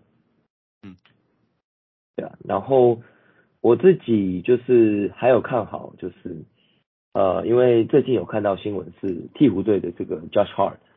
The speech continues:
Speaker 2: 就是很有可能会被交易走。当然现在都还没成型嘛。
Speaker 1: 嗯。
Speaker 2: 那如果今天鹈鹕真的把 Josh Hart 给交易走了，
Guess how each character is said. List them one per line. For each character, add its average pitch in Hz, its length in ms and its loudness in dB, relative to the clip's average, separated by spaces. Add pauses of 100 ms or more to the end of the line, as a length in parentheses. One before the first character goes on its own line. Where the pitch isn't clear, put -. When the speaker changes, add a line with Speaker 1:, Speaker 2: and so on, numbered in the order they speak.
(360)
Speaker 2:
就 - 140 -10
是 92 360 -10
很 113 100 0
有 113 120 4
可 110 140 -2
能 87 140 -8
会 95 140 -4
被 90 120 -2
交 85 200 0
易 87 80 -4
走。 - 160 -14 (360)
当 131 140 6
然 120 100 4
现 127 120 2
在 117 80 8
都 117 80 4
还 101 100 -2
没 92 120 -4
成 95 220 -8
型 - 200 -16
嘛。 - 120 -20
Speaker 1:
嗯。 - 40 -20 (400)
Speaker 2:
那 110 300 0
如 135 140 -2
果 123 120 6
今 117 200 -2
天 110 360 -2 (500)
鹈 135 180 2
鹕 90 260 -4
真 104 180 -2
的 95 80 -4
把 - 200 -6
Josh 101 220 -4
Hart 98 180 -2
给 90 140 -10
交 98 200 -2
易 98 80 -4
走 - 160 -10
了， - 100 -18